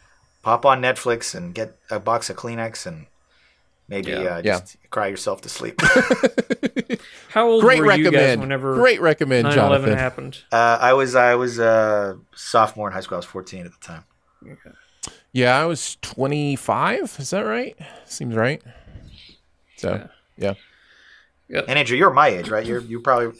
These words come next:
Speaker 1: high school as well.
Speaker 2: Yeah.
Speaker 1: Yeah.
Speaker 2: So.
Speaker 3: Yep.
Speaker 1: Super traumatic.
Speaker 2: Yeah.
Speaker 1: They had us watch it all day. Probably not a great idea, to let a
Speaker 2: We,
Speaker 1: bunch of,
Speaker 2: uh,
Speaker 1: uh, teenagers just watch three thousand people die on live T V, but,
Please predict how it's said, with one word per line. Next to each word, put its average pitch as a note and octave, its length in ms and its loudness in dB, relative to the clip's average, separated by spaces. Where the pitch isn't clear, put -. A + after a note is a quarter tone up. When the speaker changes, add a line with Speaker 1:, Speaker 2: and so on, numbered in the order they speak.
Speaker 1:
high A#2 140 -8
school A#2 200 -8
as A2 80 -8
well. A#2+ 260 -8
Speaker 2:
Yeah. - 240 -4
Speaker 1:
Yeah. - 200 -18
Speaker 2:
So. - 380 -20
Speaker 3:
Yep. B2+ 440 -2
Speaker 1:
Super F#3 280 -2
traumatic. F3 380 2
Speaker 2:
Yeah. C#3+ 60 -2
Speaker 1:
They B2 80 2
had D3+ 140 4
us C#3 120 0
watch C#3+ 220 4
it C#3 80 2
all A2+ 140 6
day. F2 280 -4
Probably C3 280 2
not A#2+ 180 2
a - 20 2
great A2 240 0
idea, G2+ 380 -2
to - 60 -10
let A2+ 140 2
a - 40 2
Speaker 2:
We, D#3+ 60 0
Speaker 1:
bunch A3 180 2
of, G#3+ 100 8
Speaker 2:
uh, F#3+ 40 8
Speaker 1:
uh, C#3 360 4
teenagers A2+ 600 -4
just - 300 -10
watch G#2+ 460 -2
three A2+ 160 -4
thousand A2 260 -2
people G#2 200 -6
die G2+ 200 -2
on F#2+ 80 -10
live G2 200 -6
T F3+ 120 -14
V, E3+ 180 -12
but, D#3 200 -12